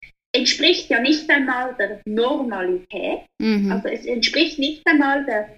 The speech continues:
Speaker 1: statistischen Norm, also sprich der Mehrheit der Gesellschaft, sondern es entspricht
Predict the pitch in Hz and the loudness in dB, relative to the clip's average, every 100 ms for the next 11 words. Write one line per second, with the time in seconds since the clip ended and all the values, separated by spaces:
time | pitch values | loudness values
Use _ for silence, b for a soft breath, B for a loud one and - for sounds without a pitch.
0 | - 240 226 - 330 - 359 - 302 269 | -4 -2 -2 -2 -2 -2 -4 0 2 2
1 | 277 330 415 311 220 226 - 233 240 226 | 0 -4 -6 -8 -10 -10 -2 -2 -2 -8
2 | 220 214 214 262 247 226 214 208 196 196 | -6 -2 0 0 -2 -4 -6 -6 -4 -2
3 | 269 - - - - _ _ _ _ - | -2 -2 -4 -6 -20 _ _ _ _ -4
4 | 269 294 381 262 294 - - _ - 277 | 0 2 2 2 0 -4 -10 _ -4 -2
5 | 285 262 240 - 247 294 - | 0 0 -2 -2 0 -2 -4